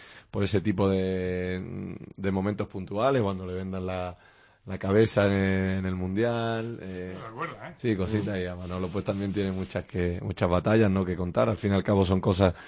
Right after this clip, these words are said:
Speaker 1: de fútbol que, que, como he dicho anteriormente, hay jugadores que a lo mejor, por llamarlo de alguna manera, son un poco más tiquismiquis y, y hay otros, pues, que
Speaker 2: Más
Speaker 1: lo
Speaker 2: huevos.
Speaker 1: vemos de,
Speaker 2: Sí,
Speaker 1: de otra
Speaker 2: sí, sí.
Speaker 1: manera, ¿no?
Speaker 2: Que sí,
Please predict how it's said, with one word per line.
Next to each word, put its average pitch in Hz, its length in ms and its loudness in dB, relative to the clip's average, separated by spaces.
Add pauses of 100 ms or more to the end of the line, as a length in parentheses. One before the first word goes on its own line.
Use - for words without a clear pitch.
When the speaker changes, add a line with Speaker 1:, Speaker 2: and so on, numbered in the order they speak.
(420)
Speaker 1:
de 104 180 4
fútbol 131 520 4
que, 95 500 -2
que, 98 80 -12
como 98 320 -4
he 98 40 2
dicho 98 220 0
anteriormente, 95 680 4 (380)
hay 98 120 -2
jugadores 98 440 2
que 101 120 -4
a - 20 2
lo 98 80 0
mejor, 104 260 0
por 101 120 -4
llamarlo 101 340 -2
de 98 80 2
alguna 95 240 -4
manera, 104 260 2
son 101 140 -2
un 98 100 -2
poco 98 200 -2
más 98 180 -4
tiquismiquis 107 640 -4 (400)
y, 98 500 -4 (380)
y 98 160 -6
hay 98 180 -2
otros, 98 280 -2
pues, 110 180 -4
que 90 480 -6
Speaker 2:
Más 110 120 -8
Speaker 1:
lo 110 160 -6
Speaker 2:
huevos. - 20 -2
Speaker 1:
vemos 104 280 -2
de, 92 300 -2
Speaker 2:
Sí, 92 100 -10
Speaker 1:
de 107 140 0
otra 110 220 4
Speaker 2:
sí, 104 60 2
sí. 101 60 2
Speaker 1:
manera, 104 280 2
¿no? 107 160 -10 (520)
Speaker 2:
Que 151 80 -18
sí, 127 80 -12